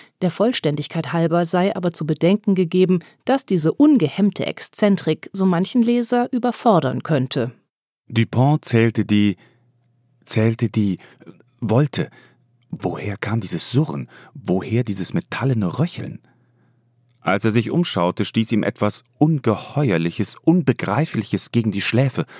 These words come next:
Speaker 2: und schleifte ihn am Rücken weiter. Game over. Kreuzworträtsel. Senkrecht eins,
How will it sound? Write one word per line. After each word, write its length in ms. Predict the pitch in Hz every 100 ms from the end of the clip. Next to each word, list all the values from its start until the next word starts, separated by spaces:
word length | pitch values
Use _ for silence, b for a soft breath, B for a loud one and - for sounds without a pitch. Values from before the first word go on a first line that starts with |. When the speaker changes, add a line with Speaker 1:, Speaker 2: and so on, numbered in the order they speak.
| B B B
Speaker 2:
und 120 | -
schleifte 380 | 107 110 127 -
ihn 220 | 110 104
am 160 | 104 90
Rücken 300 | 120 113 95
weiter. 380 | 90 - 60 - _ _ _ _ _ _ -
Game 420 | 95 95 98 104 - _ _ -
over. 600 | 110 85 67 64 - _ _ _ _ _ _ _ _ -
Kreuzworträtsel. 760 | 101 101 67 - 67 - 60 - _ _ _
Senkrecht 600 | 98 101 107 104 98 - -
eins, 440 | 98 101 127 -